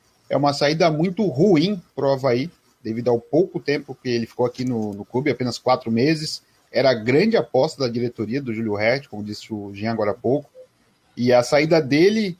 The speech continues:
agora, como tem que achar alguém pra trazer,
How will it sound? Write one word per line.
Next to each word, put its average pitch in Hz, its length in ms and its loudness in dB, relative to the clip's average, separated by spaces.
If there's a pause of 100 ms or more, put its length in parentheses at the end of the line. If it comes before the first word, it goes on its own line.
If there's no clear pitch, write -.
(300)
agora, 131 460 2 (560)
como 160 240 2
tem 165 160 0
que 175 80 -2
achar 156 360 0
alguém 143 340 0
pra 139 100 -2
trazer, 123 460 -4